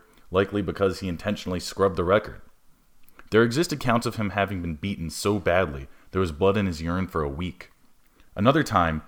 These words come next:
he threatened his father with a knife to get him to stop beating his mother, and once even went to the police to get them to intervene and prevent his father from killing his mother. In eighteen ninety-five, Vissarion would leave his family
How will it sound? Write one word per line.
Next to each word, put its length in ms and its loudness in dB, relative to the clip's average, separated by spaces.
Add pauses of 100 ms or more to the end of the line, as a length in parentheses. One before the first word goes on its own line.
(120)
he 80 -6
threatened 260 2
his 140 -4
father 280 4
with 140 0
a 60 -2
knife 460 -2
to 60 -12
get 140 0
him 120 -2
to 40 -4
stop 320 0
beating 220 -2
his 120 -4
mother, 360 -2 (400)
and 100 0
once 220 2
even 180 2
went 140 4
to 80 -8
the 80 0
police 480 -2
to 100 -8
get 220 -2
them 160 -2
to 160 -8
intervene 420 0
and 140 -8
prevent 320 -2
his 140 -10
father 300 2
from 180 -8
killing 380 0
his 140 -8
mother. 340 -8 (1160)
In 140 4
eighteen 260 4
ninety-five, 760 2 (300)
Vissarion 440 2
would 100 -2
leave 200 0
his 120 -6
family 420 -4